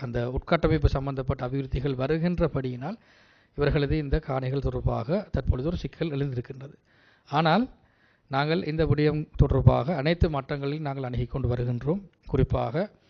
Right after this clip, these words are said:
நாங்கள் மாவட்ட அரசாங்க அதிபரது மட்டத்தில் நாங்கள் தற்பொழுது ஒரு து-, துணைக்குழு ஒன்றினை நாங்கள் ஸ்தாபித்திருக்கின்றோம். அந்த குழு இது, இது தொடர்பாக,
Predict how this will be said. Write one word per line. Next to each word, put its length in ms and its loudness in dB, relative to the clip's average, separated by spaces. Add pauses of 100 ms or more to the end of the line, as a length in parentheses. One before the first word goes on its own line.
(340)
நாங்கள் 560 0
மாவட்ட 360 0
அரசாங்க 460 -2
அதிபரது 640 4
மட்டத்தில் 760 0
நாங்கள் 300 -4
தற்பொழுது 400 -2
ஒரு 320 -2
து-, 100 -8 (100)
துணைக்குழு 380 0
ஒன்றினை 460 -2 (400)
நாங்கள் 300 -2
ஸ்தாபித்திருக்கின்றோம். 800 0
அந்த 220 -2
குழு 320 2
இது, 140 4
இது 120 0
தொடர்பாக, 640 2